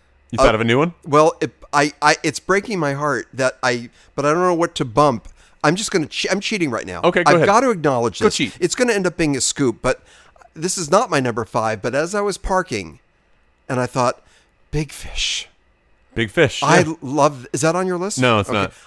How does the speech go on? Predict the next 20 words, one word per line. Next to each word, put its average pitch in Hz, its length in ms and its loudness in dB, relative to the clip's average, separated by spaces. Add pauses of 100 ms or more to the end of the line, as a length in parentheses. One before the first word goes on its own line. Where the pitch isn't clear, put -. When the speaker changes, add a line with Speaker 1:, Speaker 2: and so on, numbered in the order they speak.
Speaker 2:
I, 220 340 0 (260)
I 208 160 6
was 190 220 0
very 143 340 4
blown 127 360 0
away 113 200 2
by 104 160 -2
that 107 180 -6
film, 107 340 -4 (220)
especially 160 600 -4
at 139 120 -4
the 131 160 -4
end, 123 140 -4
the 117 60 -6
big 120 180 -6
funeral, 117 460 -6
where 117 240 -2
all 147 240 2
these 143 200 -6
characters 113 880 -4